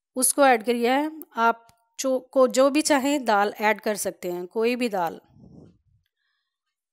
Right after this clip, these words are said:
उसको आप हाथ से नीड करते जाइए।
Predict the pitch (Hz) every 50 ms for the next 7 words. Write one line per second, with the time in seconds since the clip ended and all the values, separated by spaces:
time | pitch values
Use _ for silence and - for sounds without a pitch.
0 | _ _ _ _ _ _ _ _ _ _ _ _ 226 226 - - - 226 226 214
1 | 214 220 - - - 226 208 180 - - 233 226 226 220 226 240 196 - 208 185
2 | - - 175 170 175 185 185 196 214 254 320 -